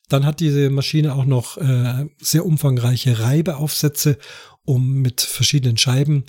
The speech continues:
Gemüse oder Nüsse, Käse, Schokolade und was auch immer noch zu reiben in allen Größen, Formen und Farben.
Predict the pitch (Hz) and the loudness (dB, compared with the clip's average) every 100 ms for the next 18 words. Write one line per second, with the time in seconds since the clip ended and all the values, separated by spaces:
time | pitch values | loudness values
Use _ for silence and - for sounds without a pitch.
0 | - _ - 131 143 151 135 139 127 107 | -10 _ -4 0 2 0 0 -2 0 0
1 | 113 135 - 135 131 123 - 143 131 123 | 2 2 2 0 0 0 0 0 2 0
2 | 117 131 - 123 120 123 123 135 147 139 | -2 -2 0 0 2 2 0 0 0 0
3 | 127 135 - 131 - 131 123 120 - - | 2 0 -2 -6 -2 0 0 -2 -8 -20
4 | - - - 147 117 123 139 143 139 143 | -20 -10 -2 0 2 0 0 -2 -2 -4
5 | 139 139 139 127 - 117 139 - 123 - | 0 0 0 -2 -2 0 0 0 -4 -2
6 | 127 120 131 117 110 117 143 160 | -2 0 0 0 -2 0 0 2